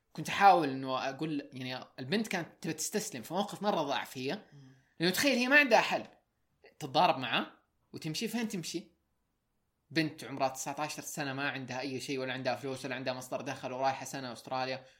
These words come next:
Speaker 1: أمها تكلمها تسألها وتقول لها everything is okay، لأنه لو قالت لها مو okay، أمها حتقول لها خلاص حبيبتي أرجع عيد الحين مدري.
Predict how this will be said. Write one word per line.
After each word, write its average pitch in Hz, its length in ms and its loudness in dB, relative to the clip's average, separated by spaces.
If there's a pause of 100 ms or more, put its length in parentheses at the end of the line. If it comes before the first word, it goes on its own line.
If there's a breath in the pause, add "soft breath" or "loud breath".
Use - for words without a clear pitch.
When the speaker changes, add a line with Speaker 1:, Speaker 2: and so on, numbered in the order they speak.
(140 loud breath)
Speaker 1:
أمها 156 200 -2
تكلمها 151 400 -4
تسألها 160 340 -2
وتقول 147 200 -6
لها 170 200 -2
everything 170 340 -6
is 139 80 -8
okay، 139 180 -8
لأنه 147 280 0
لو 139 120 -2
قالت 139 280 -2
لها 135 100 -4
مو 143 240 -10
okay، 151 220 -4 (300 loud breath)
أمها 160 120 -4
حتقول 160 200 -6
لها 160 100 -2
خلاص 160 240 -4
حبيبتي 156 480 -6
أرجع 156 240 -4
عيد 143 200 -6
الحين 156 380 -12
مدري. 160 280 -6